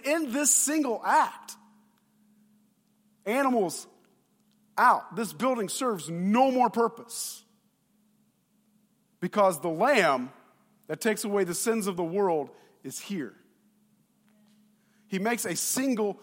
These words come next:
solitary statement by driving out the animal, saying, "This building doesn't serve its purpose." In Romans chapter twelve, verse eleven, he says this.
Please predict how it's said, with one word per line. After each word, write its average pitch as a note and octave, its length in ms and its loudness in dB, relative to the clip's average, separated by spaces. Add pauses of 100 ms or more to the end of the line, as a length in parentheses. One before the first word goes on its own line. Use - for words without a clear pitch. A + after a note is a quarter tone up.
(120)
solitary G#3+ 720 -2
statement D#3+ 480 -6 (220)
by D#3+ 120 -2
driving F3 380 0
out D#3+ 160 -2
the D3+ 140 -10
animal, D3+ 220 -6
saying, C#3 220 -10
"This C#3+ 100 -10
building C3+ 300 -6
doesn't A#2 220 -10
serve A2 240 -16
its - 100 -20
purpose." - 480 -20 (1700)
In C#3+ 100 -6
Romans G#3 260 2
chapter G3+ 300 -2
twelve, F#3 320 -2
verse E3 180 -6
eleven, D3+ 440 -4 (800)
he D#3 60 -10
says D3+ 280 -4
this. D3+ 420 -4